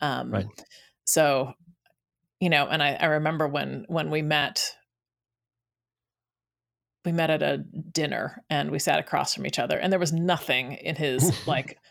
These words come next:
Speaker 1: bio
Speaker 2: Mm-hmm.
Speaker 1: that suggested that he would be interesting at all. Um, but there was something that I was immediately just drawn to, and he didn't really say much of anything. It was just like, it just what, was what happened.
Speaker 2: <laughs>
Speaker 1: Um,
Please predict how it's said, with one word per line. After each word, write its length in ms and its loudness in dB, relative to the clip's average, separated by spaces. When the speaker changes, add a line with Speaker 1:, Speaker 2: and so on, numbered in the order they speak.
Speaker 1:
bio 680 8
Speaker 2:
Mm-hmm. 100 6
Speaker 1:
that 120 2
suggested 920 2
that 200 2
he 120 2
would 140 2
be 80 2
interesting 540 0
at 80 -2
all. 480 4
Um, 480 2
but 220 4
there 140 4
was 140 2
something 760 0
that 380 2
I 160 4
was 180 0
immediately 800 0
just 500 -2
drawn 340 0
to, 220 0
and 100 -2
he 80 -2
didn't 200 2
really 180 0
say 220 0
much 200 -6
of 60 -6
anything. 420 -6
It 80 -10
was 120 -6
just 160 -4
like, 240 -4
it 120 -6
just 180 -8
what, 140 -2
was 140 -2
what 140 0
happened. 420 -2
Speaker 2:
<laughs> 60 -12
Speaker 1:
Um, 320 2